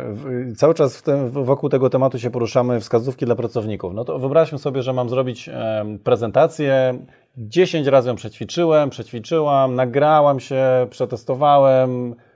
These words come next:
no ale przychodzi ta prezentacja i nadal czuję stres. E, nie jestem zawodowym, e,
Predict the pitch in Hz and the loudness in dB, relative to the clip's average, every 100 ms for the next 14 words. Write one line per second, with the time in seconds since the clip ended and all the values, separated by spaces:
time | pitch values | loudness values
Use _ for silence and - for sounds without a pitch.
0 | _ _ - 117 135 143 143 139 131 - | _ _ -8 -4 2 6 8 6 4 0
1 | 160 156 135 127 120 117 139 139 123 123 | -2 2 0 0 -2 -2 0 2 2 4
2 | 131 120 113 117 104 - 98 87 - 104 | 4 2 0 -4 -2 0 0 0 -6 -12
3 | 98 98 95 95 _ _ _ _ - 139 | -10 -8 -10 -12 _ _ _ _ -12 -4
4 | 139 143 139 123 120 117 131 120 120 110 | -2 -2 -4 2 2 4 4 2 0 -4
5 | 110 107 | -4 -6